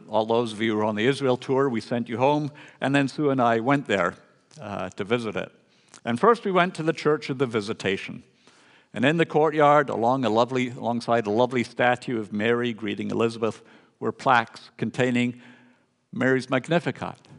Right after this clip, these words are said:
in Greek, in Latin, in Hebrew, and in many, many other languages. Next, we went to the nearby Church of John the Baptist, and here, too,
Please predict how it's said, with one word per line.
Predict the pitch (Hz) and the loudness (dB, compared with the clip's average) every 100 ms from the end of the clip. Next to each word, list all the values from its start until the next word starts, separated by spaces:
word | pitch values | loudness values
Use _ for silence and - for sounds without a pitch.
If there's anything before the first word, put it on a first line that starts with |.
| - _ _ - | -20 _ _ -10
in | 120 123 | -6 -2
Greek, | 170 160 - - | 2 2 0 -6
in | 117 | 0
Latin, | 131 156 139 117 110 | 4 4 2 -2 -4
in | 110 | -2
Hebrew, | 147 170 123 107 - | 0 0 0 -2 -4
and | 117 | -6
in | 120 | -4
many, | 135 147 147 131 | 0 0 0 -2
many | 127 127 123 | -4 -4 -4
other | - 104 | -4 -4
languages. | 101 98 101 101 90 101 95 - - _ _ _ _ _ _ _ _ _ _ _ _ _ _ _ | -2 -4 -6 -10 -12 -16 -18 -20 -20 _ _ _ _ _ _ _ _ _ _ _ _ _ _ _
Next, | - 139 - | 4 4 4
we | 143 | 2
went | 143 139 | 4 4
to | 123 | 2
the | 131 | 0
nearby | 131 139 131 127 | 4 4 4 2
Church | - 135 127 | 2 -2 -2
of | 123 | -6
John | 117 123 127 | -4 -2 0
the | |
Baptist, | 127 170 - 104 - - _ _ _ _ - | 2 2 2 -4 -8 -18 _ _ _ _ -6
and | 117 | -2
here, | 123 135 | 2 2
too, | - 185 156 107 | 2 2 2 0